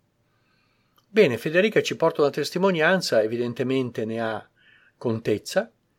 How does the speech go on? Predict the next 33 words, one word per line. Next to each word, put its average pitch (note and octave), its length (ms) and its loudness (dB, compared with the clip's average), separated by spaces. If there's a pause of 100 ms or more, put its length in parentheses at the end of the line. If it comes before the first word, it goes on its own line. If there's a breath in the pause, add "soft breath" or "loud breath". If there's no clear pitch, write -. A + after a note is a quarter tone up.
(1500)
Eh, A2+ 340 -12
"Questo G#3 360 0
è A#2+ 40 -2
ciò F3+ 260 8
che D3+ 120 2
insegnano E3+ 560 2
alle C3 140 2
donne F3+ 300 2
in E3+ 40 -4
difficoltà, C3 720 -4
percosse F#3 880 2
e - 100 -8
che B2 160 -8
chiamano E3 420 2
i D3+ 60 -4
call C#3+ 220 -2
center. G#2+ 720 -14 (460)
Le A2 160 -4
portano E3+ 480 6
a - 20 0
immaginare C3 680 0
e A#2 60 0
a A2+ 60 4
vivere F#3+ 640 -4 (200)
un'altra D3+ 540 0
realtà C3+ 560 -4
immaginifica F3+ 1000 -8
per B2+ 200 -10
prendere C3 380 -4
forza G#3 520 4
interiore D#3+ 540 -4
e - 40 -6
superare E3 720 -4